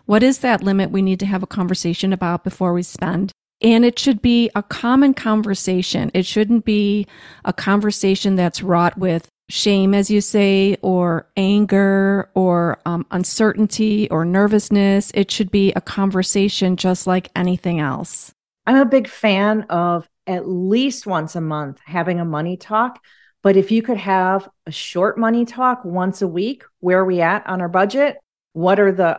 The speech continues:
Speaker 2: unusual items of spending that might be coming up? Things like that. The more routine you can make the conversation,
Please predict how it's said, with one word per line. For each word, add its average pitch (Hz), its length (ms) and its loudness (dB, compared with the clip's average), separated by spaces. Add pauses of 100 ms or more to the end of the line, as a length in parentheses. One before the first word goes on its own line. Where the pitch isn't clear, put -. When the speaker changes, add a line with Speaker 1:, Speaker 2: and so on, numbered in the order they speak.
Speaker 2:
unusual 196 460 0
items 196 320 -2
of 170 80 -6
spending 233 520 0
that 220 200 -2
might 202 380 -4
be 202 100 -2
coming 202 400 0
up? 240 280 0 (100)
Things 202 280 -2
like 175 260 -4
that. 180 340 -2 (400)
The 208 100 4
more 214 300 4
routine 214 540 -2
you 202 100 0
can 185 200 -6
make 175 200 -6
the 196 80 -6
conversation, 180 1040 -4